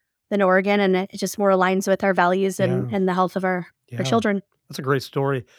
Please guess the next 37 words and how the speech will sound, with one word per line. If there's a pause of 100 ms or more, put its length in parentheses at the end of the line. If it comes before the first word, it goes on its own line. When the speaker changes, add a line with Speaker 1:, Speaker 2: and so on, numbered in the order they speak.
(480)
Speaker 2:
Well,
hey,
uh,
we're
gonna
wrap
up
here
in
just
a
moment,
but
what
I, (140)
what
I
think
I
recognize
from
you,
I
bet
your
faith
grew
a
lot
during (540)
the
time
of (100)
York
being
born
and